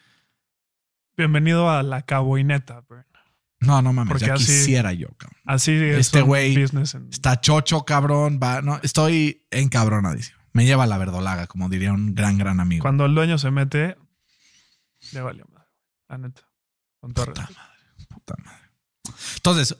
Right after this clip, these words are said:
Speaker 2: Offensive Rookie of the Year, tú te vas con Kenneth Walker.
Speaker 1: Pues para no irle a la obvia, ¿no?
Speaker 2: Yo me voy con Brock Purdy. Brock Purdy. Que, de hecho, en odds, Kenneth Walker es el número uno, con menos ciento diez.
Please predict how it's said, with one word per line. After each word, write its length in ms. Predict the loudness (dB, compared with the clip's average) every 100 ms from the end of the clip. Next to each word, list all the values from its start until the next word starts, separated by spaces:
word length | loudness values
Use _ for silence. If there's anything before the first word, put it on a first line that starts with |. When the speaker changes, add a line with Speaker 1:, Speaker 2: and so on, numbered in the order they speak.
| _
Speaker 2:
Offensive 360 | 0 2 2 0
Rookie 180 | 0 0
of 60 |
the 120 | 0
Year, 200 | 0 0 0
tú 160 | 0
te 80 | 2
vas 220 | 0 0
con 400 | 0 0 -2 -8 _ _ _ -4
Kenneth 220 | 2 2
Walker. 360 | 2 -2 -10 -18 _ _ _ _ _ _ _ _ _
Speaker 1:
Pues 160 | -6 -4
para 220 | -2 -2
no 140 | -2 -2
irle 160 | -2
a 60 | -2
la 140 | -4
obvia, 180 | -6 -12 -20
¿no? 120 | -20 _ _ _
Speaker 2:
Yo 100 | 0
me 60 | 2
voy 60 | 2
con 160 | 0
Brock 240 | -2 -4 -6
Purdy. 420 | -12 -12 -16 -18 -20 _ _ _ _ -6
Brock 240 | -4 -4
Purdy. 180 | -10 -14 -12 -2
Que, 320 | 0 0 -2
de 180 | -2 0
hecho, 360 | 0 0 0 0
en 180 | -2 0
odds, 340 | -2 -2 -4
Kenneth 240 | 0 2 2
Walker 260 | 2 0
es 140 | 0 0
el 80 | 2
número 240 | 2 2
uno, 260 | 2 0 -2
con 140 | -2
menos 200 | 0 2 0
ciento 260 | 0 0
diez. 300 | 0 0 -4